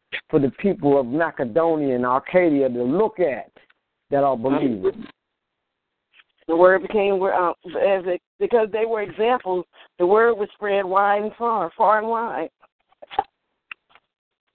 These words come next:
Speaker 1: That too, Pastor, but what happens is the word was spread, but living the lifestyle was spread near
Speaker 2: Yeah.
Speaker 1: and far.
Speaker 2: Yeah.
Speaker 1: Because now,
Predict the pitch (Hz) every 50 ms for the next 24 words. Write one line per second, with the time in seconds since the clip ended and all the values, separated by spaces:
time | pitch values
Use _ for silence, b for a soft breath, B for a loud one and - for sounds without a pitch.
0 | - 127 269 190 240 277 294 285 - - 320 330 285 240 262 262 262 262 247 247
1 | - 247 208 220 226 220 214 233 233 220 220 240 269 311 320 330 311 262 190 165
2 | 208 208 220 220 220 B B B B B B 415 - 175 175 185 185 226 269 302
3 | 320 330 247 214 190 165 - _ - 254 277 285 269 220 190 190 180 b b b
4 | b b _ _ _ 226 240 240 - - - - _ _ _ _ _ _ _ _
5 | _ _ 139 175 240 285 285 269 285 254 247 247 233 233 262 294 339 349 370 320
6 | 247 - _ 254 233 202 190 165 151 147 147 - 156 147 143 - - - _ 180
7 | 185 185 170 147 127 120 - _ _ _ _ _ _ - 156 180 180 175 220 226
8 | 233 226 220 175 143 120 101 - - _ _ _ _ _ _ _ _ 214 220 208
9 | - 240 233 208 180 190 233 285 320 339 320 269 247 247